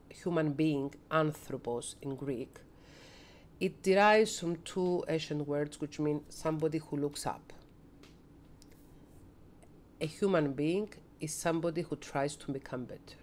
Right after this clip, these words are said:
somebody who looks, looks up in the stars, looks up in the gods, looks up in the universe, somebody who wants to grow and become better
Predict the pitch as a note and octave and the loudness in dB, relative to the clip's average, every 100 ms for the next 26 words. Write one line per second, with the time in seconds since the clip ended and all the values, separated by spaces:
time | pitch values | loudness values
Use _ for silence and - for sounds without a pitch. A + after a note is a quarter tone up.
0 | - - - D3+ D3 D3 D3 C#3 C#3 - | -20 -14 -2 0 0 -2 -4 -4 -6 -8
1 | - - - D3+ D3 - C3+ - C3 B2 | -18 -20 -6 -4 -2 -2 -4 -4 -10 -10
2 | - E3 D#3+ E3 E3+ - C3+ C3 - B2 | -6 0 4 4 0 -6 -10 -10 -8 -8
3 | - C#3 C3 - D3+ D#3 D#3 - - - | -8 -10 -8 -2 0 0 -2 -10 -18 -20
4 | - C3+ - C3+ C3+ C3 B2 C#3+ C#3+ D3+ | -12 -10 -6 -6 -6 -8 -4 -2 2 2
5 | D3+ - - - - - - G#3 G3 F#3 | 0 -4 -10 -20 -20 -16 -2 2 4 4
6 | F#3+ F#3+ D3+ D3 D#3 - - D3+ D#3+ E3+ | 2 2 0 0 0 -6 -10 0 6 6
7 | A#2 - - - - B2+ C3 - D3+ C#3 | 6 -2 -18 -20 -14 -12 -12 -2 0 4
8 | E3+ E3 - - | 2 2 -2 -10